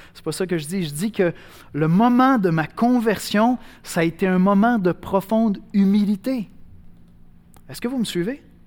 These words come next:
Il y a un moment dans ma vie, dans mon cas, moi, un trente et un décembre,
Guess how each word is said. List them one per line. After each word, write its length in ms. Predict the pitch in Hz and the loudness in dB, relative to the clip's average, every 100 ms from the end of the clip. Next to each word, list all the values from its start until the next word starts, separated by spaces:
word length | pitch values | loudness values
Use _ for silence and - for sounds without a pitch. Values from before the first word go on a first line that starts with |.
| - - - - - - - - - - - - - - - | -20 -20 -20 -20 -20 -20 -20 -20 -20 -20 -20 -20 -20 -18 0
Il 40 | |
y 40 | 175 | 4
a 80 | |
un 60 | 202 | 6
moment 440 | 220 285 302 330 | 6 4 4 4
dans 180 | 277 262 | 4 2
ma 160 | 240 233 | 4 2
vie, 440 | 170 185 214 262 - | 0 0 0 -2 -2
dans 220 | 180 254 | 2 4
mon 180 | 277 269 | 4 2
cas, 360 | 262 269 254 | 2 4 4
moi, 560 | 220 208 208 208 233 233 - - - | 2 2 2 4 2 0 -6 -20 -8
un 260 | 175 185 190 185 - | -2 0 -2 -4 -12
trente 420 | - 226 240 226 | -6 0 0 0
et 200 | 233 214 | 0 0
un 200 | 214 214 | 2 0
décembre, 960 | 208 165 180 214 - 196 185 220 226 | -2 -2 0 0 0 0 0 0 0